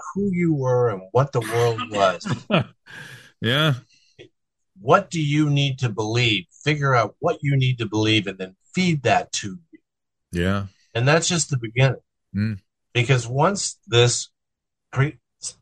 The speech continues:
Speaker 1: person with these superpowers figures, figures out your sexual blueprint,
Speaker 2: Mm-hmm. Watch out.
Speaker 1: I mean, once deliver that payload,
Speaker 2: Yeah.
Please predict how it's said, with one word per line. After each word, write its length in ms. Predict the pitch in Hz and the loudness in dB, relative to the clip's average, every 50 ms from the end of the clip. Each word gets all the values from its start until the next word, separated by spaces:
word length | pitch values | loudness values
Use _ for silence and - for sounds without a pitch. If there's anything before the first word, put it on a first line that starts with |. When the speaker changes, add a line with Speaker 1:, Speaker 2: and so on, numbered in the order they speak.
| _ _ _ _ _ _ | _ _ _ _ _ _
Speaker 1:
person 420 | - 135 143 170 - - 135 113 | 0 2 2 2 2 0 0 -2
with 100 | 110 107 | -2 -2
these 220 | - 110 110 117 - | -2 -2 0 2 2
superpowers 640 | 147 165 170 135 - - 110 107 104 101 104 - - _ _ _ _ _ _ _ _ _ _ _ _ _ _ _ _ _ _ | 2 0 0 -4 -2 0 2 2 2 0 -2 -4 -10 _ _ _ _ _ _ _ _ _ _ _ _ _ _ _ _ _ _
figures, 500 | - - 147 165 165 156 139 - 139 - _ _ _ | -2 2 2 4 4 2 0 -2 -4 -8 _ _ _
figures 320 | - 160 175 180 165 139 156 | -4 -2 -2 0 0 2 4
out 140 | 151 127 117 | 2 2 2
your 120 | 120 113 | -2 -2
sexual 560 | 110 - - - 120 - - - - 175 170 | 0 0 0 0 0 -4 -6 -6 -4 -2 -2
blueprint, 640 | 165 160 175 180 180 180 - 196 190 196 208 - _ _ _ _ _ 107 | 0 0 0 0 0 0 -2 -4 -4 -4 -4 -8 _ _ _ _ _ -4
Speaker 2:
Mm-hmm. 1040 | 104 104 101 101 101 98 107 107 92 85 85 _ _ _ _ _ _ _ - - 110 | -4 -2 -2 0 0 -2 -2 -4 -6 -8 -12 _ _ _ _ _ _ _ -18 -10 -6
Watch 220 | 92 92 92 - | -4 -4 -2 0
out. 280 | - 117 113 104 95 90 - _ _ _ _ _ _ _ _ _ _ _ _ _ _ _ _ _ _ _ _ _ _ | 0 2 2 0 0 -4 -8 _ _ _ _ _ _ _ _ _ _ _ _ _ _ _ _ _ _ _ _ _ _
Speaker 1:
I 80 | - 127 | -2 0
mean, 200 | 127 120 117 117 113 | 2 2 2 0 2
once 280 | 123 135 151 147 - - _ _ _ - | 2 2 2 0 -2 -10 _ _ _ -2
deliver 460 | 120 117 117 123 151 175 170 131 104 | 0 2 4 4 2 2 2 0 0
that 280 | 95 98 107 139 - - _ | 0 2 0 0 0 -4 _
payload, 540 | - - 170 170 185 196 190 185 190 202 202 - _ _ _ _ | -2 0 0 0 0 2 2 2 0 0 -4 -12 _ _ _ _
Speaker 2:
Yeah. 220 | - 92 98 107 | -2 -2 -2 -2